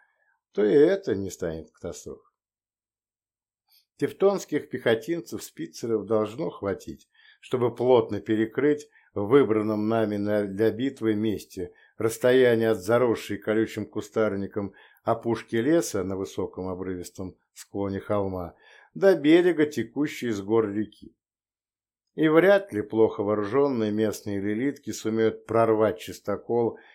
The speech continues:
их длинных гранёных пик, окованных железом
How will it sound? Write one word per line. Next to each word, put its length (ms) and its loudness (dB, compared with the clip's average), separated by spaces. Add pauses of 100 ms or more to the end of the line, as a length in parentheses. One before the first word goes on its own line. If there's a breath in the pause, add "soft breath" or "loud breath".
(240 loud breath)
их 260 -2
длинных 600 2
гранёных 680 0
пик, 280 -6
окованных 640 0
железом 680 -2